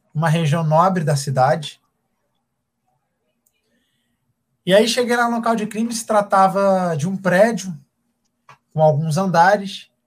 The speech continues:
A pessoa estava no, num certo andar desse prédio lá. E aí eu entrei nessa casa, observei algumas coisas esquisitas nessa casa. Observei uma xícara quebrada na sala.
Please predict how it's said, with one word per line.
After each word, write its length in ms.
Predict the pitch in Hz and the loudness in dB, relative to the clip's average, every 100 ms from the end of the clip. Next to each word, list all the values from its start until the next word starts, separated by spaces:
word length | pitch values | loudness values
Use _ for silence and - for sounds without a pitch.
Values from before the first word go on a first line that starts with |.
| _ _ _ _ | _ _ _ _
A 100 | 147 | -6
pessoa 600 | 143 156 - 170 170 170 | -4 -6 -6 -8 -6 -6
estava 1200 | 139 - 160 151 139 147 139 135 131 123 117 110 _ _ _ - - | -8 -4 -2 0 2 2 2 0 0 -2 -4 -10 _ _ _ -20 -10
no, 580 | 156 156 151 139 131 127 131 | -4 -2 0 0 -2 -6 -8
num 200 | 139 139 | -4 -4
certo 420 | 135 165 151 156 | -2 -2 -2 -4
andar 340 | 151 135 165 175 | -2 0 0 0
desse 220 | 139 135 | -4 -6
prédio 380 | 143 147 143 127 | -2 -2 -2 -4
lá. 240 | 123 175 _ _ _ _ _ _ _ _ - | -4 -4 _ _ _ _ _ _ _ _ -6
E 80 | 147 | -2
aí 100 | 151 | 0
eu 100 | 180 | 0
entrei 360 | 196 165 170 190 | -2 -4 -4 -4
nessa 280 | 196 190 165 | -4 -4 -6
casa, 440 | - 180 208 202 | -2 2 2 0
observei 460 | 185 151 175 160 180 | -8 -6 -4 -4 -4
algumas 380 | 160 185 202 - | -6 -6 -6 -8
coisas 360 | 175 175 165 | -8 -6 -6
esquisitas 640 | 147 - 147 117 151 202 151 | -6 -8 -8 -6 -4 -4 -2
nessa 220 | 139 - | -2 -4
casa. 440 | - 143 175 139 135 _ - - - _ _ _ - | -6 -4 -4 -6 -10 _ -20 -20 -20 _ _ _ -16
Observei 1400 | 123 139 - 139 113 123 147 147 143 135 131 120 110 110 - _ _ - | -10 -8 -2 -2 -2 -4 -4 -2 -2 -2 -4 -6 -6 -8 -16 _ _ -6
uma 180 | 147 135 | -4 -2
xícara 400 | - 196 185 160 | -4 -4 -4 -4
quebrada 640 | 143 120 143 190 202 165 | -4 -2 0 0 0 -2
na 120 | 143 | -4
sala. 600 | 135 170 196 202 202 202 | -4 0 2 2 0 -6